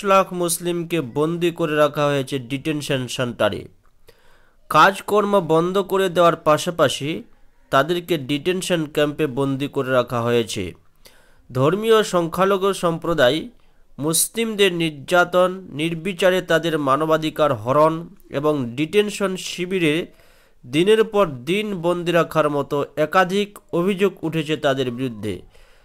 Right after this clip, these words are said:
তো সুপ্রিয় দর্শক, আসুন একটু বিস্তারিত আলোচনা করি। তবে এর আগে একটি ছোট্ট রিকোয়েস্ট, যদি আপনারা আমার চ্যানেল নতুন হন তাহলে অবশ্যই চ্যানেলটিকে সাবস্ক্রাইব করুন ও পাশের বেল আইকনটি বাজিয়ে দিন।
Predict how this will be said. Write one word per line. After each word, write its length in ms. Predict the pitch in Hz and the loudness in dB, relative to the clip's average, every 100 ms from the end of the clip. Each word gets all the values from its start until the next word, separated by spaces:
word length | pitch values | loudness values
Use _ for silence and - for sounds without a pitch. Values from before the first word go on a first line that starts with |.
| - | -10
তো 40 | 143 | -8
সুপ্রিয় 400 | - 196 202 226 | -4 -4 2 2
দর্শক, 380 | 220 208 226 220 - | 4 2 2 0 2
আসুন 320 | 226 - 220 | 0 0 0
একটু 240 | 202 190 196 175 | -2 -2 -4 -2
বিস্তারিত 340 | 180 185 170 165 | -2 -2 0 2
আলোচনা 320 | 156 151 160 156 | 2 2 -2 -2
করি। 140 | 170 170 170 | -2 -2 0
তবে 180 | 156 156 - 147 | 0 0 -2 0
এর 80 | 170 | 0
আগে 180 | 175 190 | 0 -2
একটি 160 | 185 180 170 | -2 -4 -2
ছোট্ট 220 | 165 165 160 147 | -6 -4 -4 -4
রিকোয়েস্ট, 480 | 127 147 170 180 - - _ _ _ - | -2 0 0 -2 -10 -20 _ _ _ -12
যদি 260 | 123 139 170 | -4 -2 2
আপনারা 300 | 180 180 190 | 2 4 2
আমার 160 | 185 190 185 | 2 2 2
চ্যানেল 200 | 190 175 | 0 2
নতুন 180 | 165 170 | 0 0
হন 140 | 170 165 | 0 2
তাহলে 280 | 156 156 151 - | 2 2 2 0
অবশ্যই 480 | 156 190 180 - 190 175 | 0 0 -2 -4 -4 -2
চ্যানেলটিকে 400 | 165 156 160 160 - | -2 0 -2 -4 -2
সাবস্ক্রাইব 500 | 156 135 - 160 156 - | -2 -2 -2 0 0 0
করুন 260 | 170 175 175 - | -2 -2 -4 -4
ও 80 | 147 139 | -4 0
পাশের 340 | 143 143 160 151 | 0 0 -2 -4
বেল 160 | 143 | 0
আইকনটি 440 | 147 139 147 139 143 110 | -2 0 -4 -2 -6 0
বাজিয়ে 340 | 120 120 120 | 0 0 -2
দিন। 220 | 107 101 | -2 -6